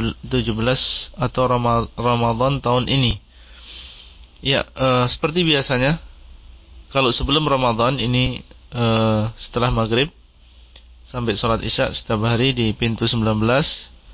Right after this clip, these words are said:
untuk laki-laki. Adapun untuk wanita maka, eh, di musola mereka biasanya ada mic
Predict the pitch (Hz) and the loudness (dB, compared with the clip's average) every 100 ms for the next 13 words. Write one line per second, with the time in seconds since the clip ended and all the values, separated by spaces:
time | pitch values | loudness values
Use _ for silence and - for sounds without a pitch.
0 | - - - - - - - 120 113 117 | -20 -20 -20 -20 -20 -20 -10 -2 0 0
1 | 120 120 113 131 170 - - - - - | 0 0 0 0 0 -4 -16 -20 -20 -20
2 | - - - - - - 123 135 156 143 | -20 -20 -20 -20 -8 -2 0 2 2 2
3 | 117 135 127 120 143 131 123 135 143 143 | 2 2 0 0 0 0 0 2 2 -2
4 | - - - - - - - - 131 117 | -8 -16 -14 -14 -18 -20 -12 -2 2 4
5 | 113 107 - - - - - - - 127 | 2 0 -6 -14 -10 -12 -12 -18 -4 0
6 | 120 117 117 117 - 143 147 131 123 113 | 2 2 0 -2 0 2 2 0 0 -2
7 | - 156 220 - - - - - - - | 0 -2 -2 -12 -20 -20 -20 -20 -20 -20
8 | - - - - - - - - - - | -20 -20 -20 -20 -20 -20 -20 -20 -20 -6
9 | 123 120 131 143 131 127 127 135 | -2 0 0 2 2 0 0 0